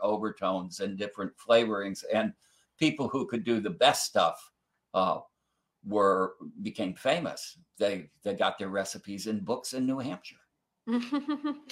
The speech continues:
Speaker 2: So you, uh, talked a lot about the big celebration in Hartford where, um, you know, a, a number of people would be passing out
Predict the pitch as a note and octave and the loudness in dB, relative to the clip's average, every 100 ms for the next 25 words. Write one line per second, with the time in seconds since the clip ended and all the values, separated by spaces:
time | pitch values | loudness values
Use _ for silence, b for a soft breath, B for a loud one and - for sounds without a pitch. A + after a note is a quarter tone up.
0 | B B B B B - - E4+ E4 E4+ | B B B B B 0 4 6 6 4
1 | E4 - D#4+ D4 D#4 E4 F#4+ F#4 D4 C#4+ | 4 4 6 6 4 0 2 -6 2 2
2 | D4 D4 C#4 C4+ B3+ A#3 A3 A3 B3+ A#3 | 4 2 0 0 -2 0 -2 -4 -8 -4
3 | B3+ B3 A#3 A#3 A#3+ A#3 G#3+ G#3 C4 C4 | -2 -2 -2 -4 -4 -8 -8 -2 -2 -2
4 | - G3+ F#3+ G3 G3+ F#3+ F#3+ - - G3+ | -4 -2 -2 0 4 4 4 0 2 4
5 | F#3 F#3 A3 A#3 G3+ G3 F#3+ G#3 A#3 A#3+ | 4 0 -6 0 0 0 0 0 2 2
6 | B3 A3+ G#3 G3+ b b - A#3 G#3 G3+ | 4 4 2 0 b b -10 -10 -8 -6
7 | G3+ G#3+ - G3+ F#3+ G#3+ G3+ F#3 | -8 -8 -4 -2 -2 -4 -2 0